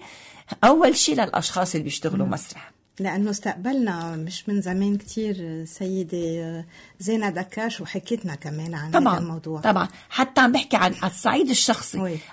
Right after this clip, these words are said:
Speaker 1: أنا ما كان في شي بيقدر اليوم ي-، ي-، مش رح أقول ينسيني،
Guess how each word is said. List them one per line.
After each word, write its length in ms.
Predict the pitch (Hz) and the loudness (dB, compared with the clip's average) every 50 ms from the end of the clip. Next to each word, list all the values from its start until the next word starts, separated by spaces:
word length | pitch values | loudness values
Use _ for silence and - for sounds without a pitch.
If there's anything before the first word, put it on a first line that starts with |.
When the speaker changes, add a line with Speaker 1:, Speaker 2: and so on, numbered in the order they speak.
| _ - | _ 2
Speaker 1:
أنا 180 | 214 220 220 214 | 4 6 6 6
ما 160 | 220 262 359 | 6 6 4
كان 240 | - - 359 320 285 | 4 4 4 4 4
في 160 | - - 226 | 4 2 2
شي 240 | - - 233 220 202 | 2 4 4 4 2
بيقدر 500 | 190 214 202 - 180 170 185 180 180 180 - - - - - - | 4 2 2 2 2 2 2 2 0 0 -4 -14 -20 -14 -6 -2
اليوم 480 | 180 185 190 220 220 208 202 185 170 - - - - - - _ - | 0 4 6 6 8 6 6 4 2 -2 -6 -18 -20 -20 -16 _ -2
ي-، 220 | 190 190 185 185 | 2 2 2 2
ي-، 460 | 175 - 175 175 165 160 - - - - - - | 2 4 4 4 4 4 2 0 -4 -6 -6 -2
مش 180 | - 202 - 233 | 0 2 2 2
رح 100 | - - | 2 4
أقول 180 | - 277 302 | 6 6 8
ينسيني، 880 | 311 302 277 254 240 - - - - 254 262 240 196 151 143 151 156 | 8 8 6 6 4 4 2 2 4 6 8 8 6 6 2 0 -4